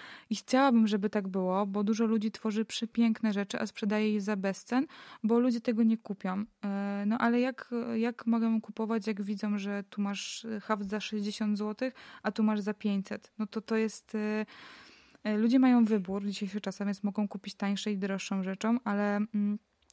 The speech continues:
jeśli, e, ludzie wiedzą, ile w ty wkładasz w to pracę, ile to trwało godzin,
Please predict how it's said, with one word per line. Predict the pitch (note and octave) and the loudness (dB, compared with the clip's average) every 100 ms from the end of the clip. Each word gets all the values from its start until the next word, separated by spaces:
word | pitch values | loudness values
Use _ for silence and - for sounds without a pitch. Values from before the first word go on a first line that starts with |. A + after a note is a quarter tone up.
| - | 2
jeśli, | A3+ G#3+ - G#3 G#3 G#3+ | 4 4 2 0 2 0
e, | G3 | 0
ludzie | G3 G3 G3+ | 0 2 2
wiedzą, | G#3 B3 G#3+ | 2 2 0
ile | G3+ G3+ G#3 G3+ | 0 0 0 -2
w | - | -4
ty | G3+ | -10
wkładasz | - F#3+ F3+ - | -6 -4 -4 -4
w | |
to | G#3+ | -6
pracę, | G3+ G3+ G3 - G3 | -2 0 -2 -2 -6
ile | F#3+ F#3 | -6 -8
to | F#3+ | -10
trwało | - G#3 G#3 | -8 -4 -2
godzin, | F#3+ G#3 G3+ F#3+ F#3+ | 0 0 0 0 0